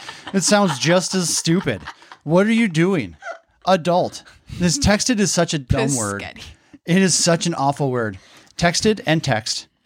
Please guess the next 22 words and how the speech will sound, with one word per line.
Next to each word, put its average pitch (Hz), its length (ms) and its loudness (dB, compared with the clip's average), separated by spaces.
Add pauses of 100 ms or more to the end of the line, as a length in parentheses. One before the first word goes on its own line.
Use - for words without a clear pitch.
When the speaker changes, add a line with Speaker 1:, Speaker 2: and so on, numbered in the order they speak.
(220)
Speaker 2:
"Hey, 139 240 0 (100)
I 139 120 4
just 135 240 -4
text - 280 -2 (180)
you." 104 320 -4 (280)
You 107 100 -6
know, 110 220 -8 (160)
"I 120 120 -2
texted 123 360 -4
my 117 120 2
brother 117 300 0
the 104 80 -2
other 95 140 0
day. 92 140 -2
My 98 140 -2
brother 117 300 0
texted 127 340 -4 (140)
me." 92 260 -8 (280)
That 131 120 -2
just 143 240 0
sounds 143 320 2
like 135 160 -2